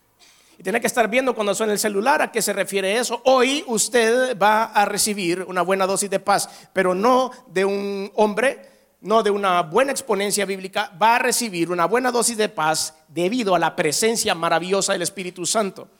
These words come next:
Usted no ha venido aquí nada más a llenarse de un buen discurso. No queremos un buen discurso, qué bueno fuera. Pero la gran diferencia de venir a la iglesia a ir a una conferencia en un hotel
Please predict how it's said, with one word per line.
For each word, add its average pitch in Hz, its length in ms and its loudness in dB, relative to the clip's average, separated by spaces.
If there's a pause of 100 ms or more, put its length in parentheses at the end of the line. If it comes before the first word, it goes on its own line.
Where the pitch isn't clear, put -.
(480)
Usted 185 240 0
no 302 80 0
ha 277 40 2
venido 254 360 0
aquí 240 300 -2
nada 247 240 4
más 240 240 0
a 254 60 0
llenarse 214 500 2
de 214 60 -4
un 214 80 -2
buen 196 180 0
discurso. 202 580 -2 (640)
No 208 140 -2
queremos 320 360 0
un 285 100 -2
buen 226 160 2
discurso, 196 480 -4
qué 269 80 2
bueno 330 280 2
fuera. 202 380 -2 (1700)
Pero 220 140 2
la 233 120 4
gran 302 220 2
diferencia 269 500 2
de 208 100 -2
venir 247 240 -4
a 294 40 4
la 269 120 -2
iglesia 208 540 0 (140)
a 165 160 4
ir 277 180 2
a 240 120 4
una 254 720 0
conferencia 208 760 0
en 220 100 0
un 311 160 -2
hotel 247 520 -2